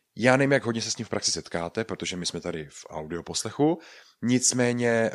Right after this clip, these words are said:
pokud byste to někde, eh, viděli nebo vnímali nebo cokoliv, tak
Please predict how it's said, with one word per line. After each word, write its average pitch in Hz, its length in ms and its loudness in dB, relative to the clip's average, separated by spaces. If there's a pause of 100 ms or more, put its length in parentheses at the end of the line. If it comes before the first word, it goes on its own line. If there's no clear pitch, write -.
(120)
pokud 101 280 -6
byste 98 160 -6
to 98 80 -10
někde, 87 260 -8
eh, 80 140 -12 (720)
viděli 117 500 2
nebo 85 420 -6
vnímali 110 560 2
nebo 90 300 -4
cokoliv, 104 840 0 (1200)
tak 104 320 0